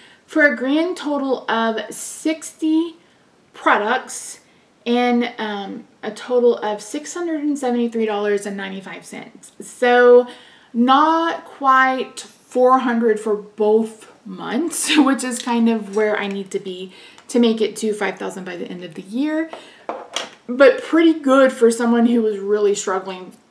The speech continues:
the months of August and September and now into October. Um, I hope, I hope that I can make my goal by the end of the year. Um, if I don't, I don't, that's cool. But I, it, like, I set the goal, I've been making really good progress until the back and the other things kind of threw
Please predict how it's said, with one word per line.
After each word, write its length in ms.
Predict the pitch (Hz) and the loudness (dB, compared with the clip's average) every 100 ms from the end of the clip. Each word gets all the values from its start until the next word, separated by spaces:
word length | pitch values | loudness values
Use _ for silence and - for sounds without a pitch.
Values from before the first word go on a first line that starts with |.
| - | -2
the 80 | 208 | -2
months 260 | 208 196 | 0 -4
of 100 | 202 - | -8 -4
August 340 | 196 196 196 | -2 -2 -6
and 100 | 196 | -10
September 520 | 185 - 190 185 208 | -12 -12 -12 -4 -2
and 160 | 190 190 | -2 -4
now 200 | 196 202 | -8 -10
into 320 | 190 190 196 | -10 -12 -10
October. 680 | 180 180 - 214 247 254 254 - - - _ | -12 -10 0 2 2 0 -4 -16 -20 -20 _
Um, 380 | 214 226 202 175 - _ _ - | 2 2 2 -6 -16 _ _ 0
I 240 | 240 233 240 | 4 4 2
hope, 760 | 233 - - 285 233 - - - _ _ _ _ | -2 -6 0 4 4 2 -6 -20 _ _ _ _
I 100 | 208 | -4
hope 380 | 226 - 294 - | -2 0 -2 0
that 180 | 240 214 | 2 2
I 60 | |
can 240 | 208 214 202 | 2 -2 -4
make 180 | 190 196 | -6 -8
my 140 | 185 | -14
goal 400 | - 180 175 170 | -10 -6 -6 -6
by 160 | 185 180 | -8 -10
the 100 | 185 | -12
end 140 | 180 | -12
of 100 | 170 | -14
the 80 | 202 | -14
year. 560 | 190 254 262 262 269 - - - - | -8 -2 2 2 2 -4 -20 -14 0
Um, 140 | 247 - | 0 2
if 120 | 349 | 4
I 140 | 349 | 4
don't, 320 | 285 277 311 - | 4 2 2 -4
I 60 | 214 | -4
don't, 360 | 214 226 233 | -2 -2 -4
that's 180 | - 226 | -10 -10
cool. 340 | - 214 220 220 | 0 2 2 0
But 340 | 196 226 220 | -4 -2 0
I, 140 | 240 | 0
it, 580 | - 247 226 - - - | 2 4 4 2 -14 -8
like, 240 | 165 240 240 | -2 0 0
I 100 | 226 | 0
set 240 | 269 269 | -2 -2
the 60 | 277 | 0
goal, 420 | 226 226 220 214 | 2 4 4 2
I've 280 | 208 196 190 | -2 -4 -2
been 180 | 220 220 | -2 0
making 380 | 208 214 208 | -4 -4 -6
really 240 | 202 349 311 | -4 -4 -2
good 160 | 262 | -4
progress 420 | 262 233 226 226 220 | 0 0 2 0 -2
until 340 | 202 196 190 | -8 -4 -4
the 120 | 196 | -4
back 320 | 220 233 233 | -2 -4 -4
and 260 | 214 196 190 | -6 -6 -6
the 100 | 180 | -4
other 220 | 202 220 | -2 0
things 300 | 226 214 208 | 0 -4 -6
kind 180 | - 202 | -8 -10
of 120 | 196 | -6
threw 220 | 202 202 | -4 -4